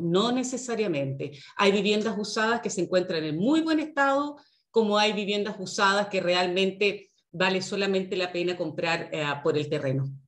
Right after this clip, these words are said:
¿ya? Porque necesariamente tienes que botarla todo. Ahora también es un buen gancho, que lo vamos a ver más adelante,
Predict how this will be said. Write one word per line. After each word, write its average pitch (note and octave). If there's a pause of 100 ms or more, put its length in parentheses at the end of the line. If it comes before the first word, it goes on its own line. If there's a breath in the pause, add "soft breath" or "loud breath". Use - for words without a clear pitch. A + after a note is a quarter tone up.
¿ya? D#3
Porque D#3
necesariamente F3+
tienes F3
que E3+
botarla D#3
todo. D3+
Ahora G#3
también A#3
es D4
un C#4
buen C4
gancho, C4
que F#3+
lo F3+
vamos G#3
a G3
ver G3+
más G#3+
adelante, G3+